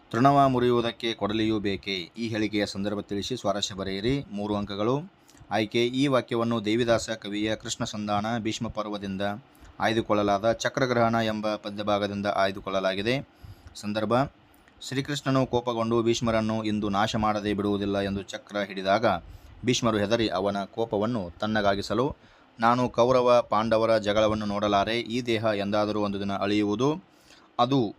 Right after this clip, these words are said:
ಇಂದು ನಿನ್ನಿಂದಲೇ ಹೋಗಲಿ. ನೀನು ಚಕ್ರವನ್ನು ಪ್ರಯೋಗಿಸು. ಆದರೆ ನನಗೆ ನಗು ಬರುತ್ತಿದೆ. ಹುಲ್ಲು ಕಡ್ಡಿಯನ್ನು ಕತ್ತರಿಸಲು ಕೊಡಲಿಯೂ ಬೇಕೇ?" ಎಂದು ಹೇಳುವ ಸಂದರ್ಭದಲ್ಲಿ ಈ ಮಾತು ಬಂದಿದೆ.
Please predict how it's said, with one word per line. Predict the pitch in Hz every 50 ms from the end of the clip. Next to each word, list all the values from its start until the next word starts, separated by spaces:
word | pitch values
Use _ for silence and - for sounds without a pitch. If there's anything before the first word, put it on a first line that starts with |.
| - - -
ಇಂದು | 123 117 123 117 113 101 92 107
ನಿನ್ನಿಂದಲೇ | 107 107 113 117 120 120 117 110 113 107
ಹೋಗಲಿ. | 95 101 101 95 98 92 92 90 87 80 - - -
ನೀನು | 104 107 107 107 104 95
ಚಕ್ರವನ್ನು | - - 107 - 113 107 107 107 104 104
ಪ್ರಯೋಗಿಸು. | 95 - 104 107 104 101 98 - - 90 - - _ - - - _ _ - - _ _ _ - _ _ - - - - - _ -
ಆದರೆ | - 113 113 117 113 113
ನನಗೆ | 107 107 104 107 107 107
ನಗು | 101 101 107 117
ಬರುತ್ತಿದೆ. | 110 107 104 104 - 98 87 85 85 - - - - - - - -
ಹುಲ್ಲು | - 131 139 139 131
ಕಡ್ಡಿಯನ್ನು | - 123 120 120 117 113 113 113 113 110
ಕತ್ತರಿಸಲು | - 107 101 - - 107 107 - 120 120 110 92
ಕೊಡಲಿಯೂ | - 95 101 110 110 107 104 101
ಬೇಕೇ?" | 92 95 92 85 - 104 107 101 87 - - - - - - - - -
ಎಂದು | 113 107 107 107
ಹೇಳುವ | 101 110 113 117 113 107
ಸಂದರ್ಭದಲ್ಲಿ | - 107 104 104 101 98 92 98 98 98
ಈ | 90 101 104
ಮಾತು | 101 98 92 - 95
ಬಂದಿದೆ. | 92 95 95 98 98 117 131 139 143